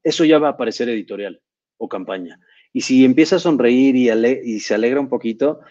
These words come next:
eso ya va a aparecer más e-commerce. Este, no hay, no hay una línea así totalmente divisoria entre una y otra.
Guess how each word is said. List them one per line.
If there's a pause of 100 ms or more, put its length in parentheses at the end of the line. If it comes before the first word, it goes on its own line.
(480)
eso
ya
va
a
aparecer
más
e-commerce. (1300)
Este,
no
hay,
no
hay
una
línea
así
totalmente
divisoria
entre
una
y
otra.